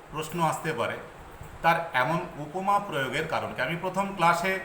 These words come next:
একটা কথা তোমাদের বলে রেখেছিলাম যে এই কাব্যাংশে অনেক উপমা প্রয়োগ করা হয়েছে, সেই সমস্ত উপ-, উপমা প্রয়োগের সার্থকতা সম্পর্কে প্রশ্ন আসতে পারে। তো এই উপমা প্রয়োগের কারণ সম্পর্কে তোমাদের একটা প্রশ্ন আসতে পারে।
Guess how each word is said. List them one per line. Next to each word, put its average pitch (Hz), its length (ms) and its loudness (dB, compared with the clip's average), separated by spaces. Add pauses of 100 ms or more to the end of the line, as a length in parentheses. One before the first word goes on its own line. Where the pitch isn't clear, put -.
(460)
একটা 165 240 6
কথা 160 220 4
তোমাদের 160 400 -2
বলে 151 180 -2
রেখেছিলাম 160 480 -2 (640)
যে 147 300 -2 (100)
এই 165 140 2
কাব্যাংশে 175 640 2
অনেক 160 300 4
উপমা 180 440 -2
প্রয়োগ 147 300 0
করা 127 180 2
হয়েছে, 107 380 -4 (540)
সেই 165 120 -2
সমস্ত 160 320 -2
উপ-, 151 380 -6
উপমা 147 320 -4
প্রয়োগের 131 380 -4
সার্থকতা 135 680 -2
সম্পর্কে 117 500 -6
প্রশ্ন 110 280 -8
আসতে 107 240 -8
পারে। 143 180 -4 (420)
তো 196 180 -2
এই 196 180 6
উপমা 208 340 2
প্রয়োগের 185 640 0 (180)
কারণ 165 260 4
সম্পর্কে 143 500 -2
তোমাদের 127 380 -2
একটা 170 200 0
প্রশ্ন 165 440 0
আসতে 131 280 2
পারে। 101 220 -6